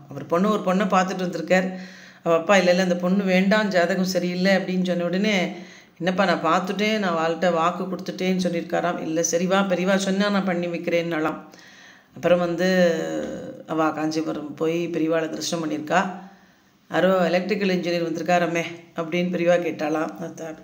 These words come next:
அவ அப்பாக்கே தான் electrical இன்ஜினியர்னு சொன்னதே மறந்து போயிடுச்சாம். electrical engineer, engineer தான் தான்கிறதே மறந்து போயிட்டான்.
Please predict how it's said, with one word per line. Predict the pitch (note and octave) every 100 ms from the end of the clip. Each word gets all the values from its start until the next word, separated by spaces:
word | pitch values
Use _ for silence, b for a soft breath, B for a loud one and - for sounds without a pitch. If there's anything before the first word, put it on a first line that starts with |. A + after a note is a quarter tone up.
| D#3+
அவ | - C#3+
அப்பாக்கே | - - F#3 F#3 F#3+
தான் | F#3+ D#3+ D#3+
electrical | D#3+ G3 F#3 F3
இன்ஜினியர்னு | D#3+ F3+ G3 F#3
சொன்னதே | E3+ F3+ F#3+
மறந்து | F#3 E3+ E3+
போயிடுச்சாம். | E3+ E3 E3+ E3 - - - C3+ - -
electrical | F3 G3+ - G3+ G3
engineer, | F3+ F#3+ G#3 G3+ F#3+
engineer | F#3+ F#3+ G3+ G3 F#3+ F#3+
தான் | G3+ G3+ F#3+
தான்கிறதே | F#3 F#3 A3 A#3 A#3+ A#3+
மறந்து | A3 F3 E3+
போயிட்டான். | D#3 - -